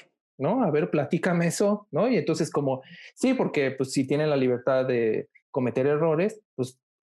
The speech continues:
históricamente cometen menos porque tienen, no tienen miedo, por ejemplo, ¿no? Ese po-, podría ser como un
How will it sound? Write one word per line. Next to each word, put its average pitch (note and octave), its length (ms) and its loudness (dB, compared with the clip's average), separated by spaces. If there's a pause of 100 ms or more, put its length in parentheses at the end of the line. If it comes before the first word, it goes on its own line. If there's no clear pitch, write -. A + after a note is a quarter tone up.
(180)
históricamente C#3 1400 0
cometen B2 460 -2
menos C3 420 -2
porque A#2 240 -4
tienen, B2 480 -4
no A#2 180 -4
tienen A#2 320 -2
miedo, B2+ 360 -2
por G#2 240 -4
ejemplo, - 500 -8
¿no? F3+ 220 -4
Ese A#2+ 200 -4
po-, - 200 -12
podría A2 420 -2
ser A2 220 -4
como A2+ 260 -4
un A2+ 180 -4